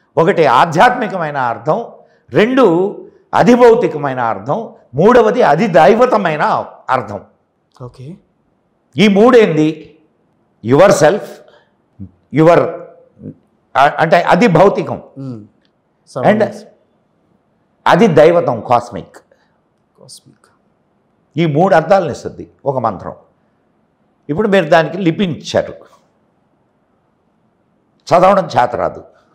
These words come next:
Speaker 2: రాదు.
Speaker 1: మీరు చదివితే దాన్ని, అదే మంత్రాన్ని, మీకు ఒక అర్థమే స్ఫురిస్తుంది, దాని వెనక ఉన్నటువంటి
Speaker 2: అర్థం బయటికి రాదు.
Speaker 1: బయటకు రాదు. అందుకని ఆ సాహసం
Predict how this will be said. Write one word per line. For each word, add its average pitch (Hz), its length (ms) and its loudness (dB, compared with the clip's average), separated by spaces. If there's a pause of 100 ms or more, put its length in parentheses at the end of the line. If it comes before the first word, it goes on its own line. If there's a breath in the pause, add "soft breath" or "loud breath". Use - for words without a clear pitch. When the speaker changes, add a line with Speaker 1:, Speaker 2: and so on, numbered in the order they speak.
Speaker 2:
రాదు. 123 140 -20 (1400)
Speaker 1:
మీరు 170 140 0
చదివితే 170 720 2
దాన్ని, 170 440 0
అదే 220 260 4
మంత్రాన్ని, 143 600 -4
మీకు 269 240 0
ఒక 202 260 0
అర్థమే 226 400 2
స్ఫురిస్తుంది, 170 760 -8 (1600)
దాని 190 260 2
వెనక 240 300 2
ఉన్నటువంటి 190 1200 0
Speaker 2:
అర్థం 151 300 -8
బయటికి 131 280 -4
రాదు. 110 180 -4
Speaker 1:
బయటకు 139 320 2
రాదు. 73 300 -8 (640)
అందుకని 139 880 -2 (600)
ఆ 117 140 0
సాహసం 165 760 -2